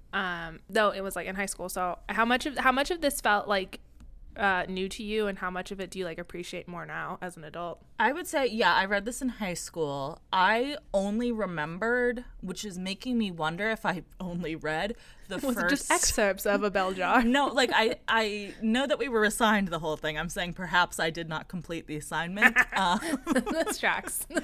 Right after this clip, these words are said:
Speaker 1: <laughs>
Speaker 2: uh, because I, I definitely remembered most of the stuff up to, um, like, her internship,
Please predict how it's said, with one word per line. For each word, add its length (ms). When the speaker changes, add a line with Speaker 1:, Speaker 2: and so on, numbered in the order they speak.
Speaker 1:
<laughs> 360
Speaker 2:
uh, 480
because 260
I, 180
I 120
definitely 400
remembered 480
most 300
of 100
the 80
stuff 500
up 280
to, 680
um, 600
like, 220
her 180
internship, 680